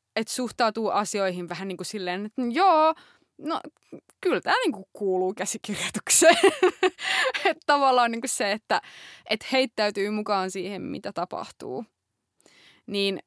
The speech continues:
se luo sen tunteen siitä, että, että okei, et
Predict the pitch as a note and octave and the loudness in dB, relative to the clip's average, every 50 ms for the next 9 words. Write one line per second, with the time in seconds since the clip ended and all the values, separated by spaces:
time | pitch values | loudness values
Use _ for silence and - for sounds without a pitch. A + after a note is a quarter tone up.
0 | _ - - - B3+ A3 - - - _ _ _ _ _ _ _ - - _ _ | _ -10 -4 0 0 0 0 -2 -6 _ _ _ _ _ _ _ -20 -20 _ _
1 | _ - - - _ - - A3+ B3 C4+ B3+ A#3 A3+ - G#3+ G3+ G3 G3 G#3+ G3+ | _ -20 -20 -20 _ -8 -4 -2 2 2 2 2 2 0 -2 -6 -4 -4 -4 -4
2 | G3 G#3 F#3 F#3 F#3 F3+ F#3+ F3+ F3+ F3+ - - - - - _ - - - _ | -2 -2 -2 -2 -4 -6 -8 -8 -8 -6 -6 -6 -6 -6 -8 _ -8 -8 -8 _
3 | _ _ _ _ _ - - A3+ - - - - _ _ - C4 - - F4 E4+ | _ _ _ _ _ -14 -14 -14 -14 -16 -20 -20 _ _ -12 -10 -6 -2 -2 -2
4 | A#3+ - - - - | 0 -2 -4 -6 -10